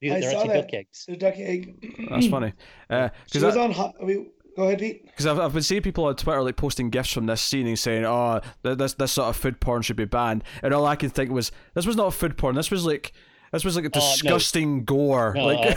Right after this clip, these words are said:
Speaker 1: uh, uh,
Speaker 3: <laughs>
Speaker 1: thi-, this
Speaker 2: Yeah.
Speaker 1: is where, this is how I know you two have never been hungover. This, this is the, this is like an ultimate hangover sandwich where you just, like, you just want something greasy
Speaker 2: Okay.
Speaker 1: and terrible, and you just, oh,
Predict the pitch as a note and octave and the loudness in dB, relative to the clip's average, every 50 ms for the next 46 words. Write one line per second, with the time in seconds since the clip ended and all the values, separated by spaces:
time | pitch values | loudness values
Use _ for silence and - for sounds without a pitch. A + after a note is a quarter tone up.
0 | - - G#3 A3+ - - - F#3+ A3+ - - - - G3+ - - - - - - | 4 4 4 4 2 2 0 -2 -2 -2 -4 -4 -6 -6 -6 -6 -6 -6 -6 -6
1 | _ _ - - - C#3+ G3 - A3+ A3+ F3 G3+ F#3+ F3+ D#3+ D#3+ F3 E3 D#3+ D#3+ | _ _ -10 -6 -2 -2 0 0 2 0 2 2 0 0 0 0 0 0 0 0
2 | - D3+ D3 - E3+ F3 - F3 C#3+ - D#3 C#3+ C3+ C3 B2+ B2+ B2 A#2+ A#2 A2+ | -4 -8 -8 -8 -8 -8 -8 -10 -10 -10 -10 -8 -8 -8 -8 -8 -8 -8 -8 -10
3 | A#2+ A#2+ - - - A#2+ G#2+ A2+ A2+ G#2 G#2 F2+ A2+ G2+ F#2+ G2 G2 F#2+ F#2+ F#2+ | -12 -14 -12 -10 -10 -8 -6 -6 -6 -6 -6 -8 -8 -10 -8 -10 -10 -10 -8 -10
4 | F#2+ F2+ F2+ - _ _ _ _ _ _ _ _ _ _ _ _ - B2 D#3 D3+ | -10 -10 -14 -20 _ _ _ _ _ _ _ _ _ _ _ _ -2 -2 0 0
5 | C3 - - D#3+ D3+ - D3 C3+ B2 D3 D3+ D3 D3+ D3 - C#3 C3 B2+ - B2+ | -2 -4 -4 -4 -2 -2 -2 -4 -4 -6 -4 -4 -4 -4 -4 -6 -6 -8 -6 -6
6 | A#2 A#2 A#2 - - A2+ A2 - - A#2 G#2+ G2 G2 F#2+ G2+ - - G#2 G2 F#2+ | -8 -8 -6 -6 -8 -8 -6 -6 -6 -6 -4 -4 -6 -6 -6 -8 -6 -6 -6 -8
7 | F#2+ F#2 - - A2 G#2 G2 A2 G2+ - A2+ A2 C3 B2 A2 A2+ A#2+ A2 - D3 | -10 -12 -8 -6 -6 -4 -4 -6 -4 -4 -4 -4 -4 -6 -6 -6 -6 -4 -2 -4
8 | C3 - - C#3 B2 - - D3 - - C#3+ B2 A2+ G#2 A2+ A2+ A#2 - - C#4+ | -4 -4 -6 -8 -8 -4 -4 -4 -4 -4 -6 -6 -6 -4 -2 0 0 2 2 2
9 | C4 - - - B2+ A2+ A2 - - - A#2 A2+ A#2 A2+ - A#2 A2+ A#2+ - - | 2 2 0 -2 -4 -6 -6 -6 -4 -4 -2 -2 -2 -4 -4 -6 -8 -10 -12 -18
10 | - - _ _ _ _ _ _ - B2 A#2 A2 A2 - A#2+ A2 - - _ _ | -20 -20 _ _ _ _ _ _ -8 -6 -6 -6 -6 -8 -10 -12 -12 -14 _ _
11 | - B2 A2+ G#2 | -2 -2 -2 -2